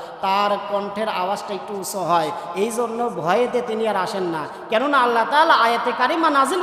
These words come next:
করে দিয়েছেন, রাসূলের সামনে জোরে কথা বল-, বলা যাবে না, জোরে কথা বললে আমলগুলো নষ্ট হয়ে যাবে।" এই ভয়তে তিনি বাড়িতে অবস্থান করছেন। আল্লাহ রাসূল সাহাবীদেরকে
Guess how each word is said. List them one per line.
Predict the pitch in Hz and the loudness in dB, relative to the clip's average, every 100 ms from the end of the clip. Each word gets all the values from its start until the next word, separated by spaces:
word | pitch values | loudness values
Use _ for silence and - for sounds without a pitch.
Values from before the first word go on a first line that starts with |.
| - | 2
করে | 285 | 2
দিয়েছেন, | 247 240 226 220 175 - 196 | 4 2 2 -4 -4 -6 -2
রাসূলের | 202 208 262 240 | -2 0 -2 -4
সামনে | 214 208 208 175 | -4 -6 -6 -4
জোরে | 196 190 | -4 -6
কথা | 196 185 226 | -6 -4 -2
বল-, | 190 196 - - 175 | -2 -4 -8 -10 -4
বলা | 190 185 | -2 0
যাবে | 190 208 214 | 0 0 0
না, | 175 139 - - 151 | 0 0 -6 -8 -4
জোরে | 185 180 | -2 -2
কথা | 196 226 | -2 -4
বললে | 220 208 208 | -2 -2 0
আমলগুলো | 190 240 262 240 214 | 0 -2 -2 -4 -2
নষ্ট | 269 - 311 | -2 -2 0
হয়ে | 269 247 | 2 2
যাবে।" | 220 202 | 0 -2
এই | - 359 440 415 | -4 -2 0 0
ভয়তে | 262 277 349 339 330 | 4 4 4 0 -2
তিনি | 269 262 | -2 -2
বাড়িতে | 208 196 - | 0 0 0
অবস্থান | 190 180 - 165 143 | -4 -4 -6 -8 -8
করছেন। | 131 - 127 - - - - - - - - - | -12 -14 -14 -16 -20 -20 -20 -20 -20 -20 -6 0
আল্লাহ | 190 190 185 | 2 2 0
রাসূল | 180 202 180 | -2 -4 -6
সাহাবীদেরকে | 190 170 190 202 190 180 | -4 -2 -2 -4 -6 -8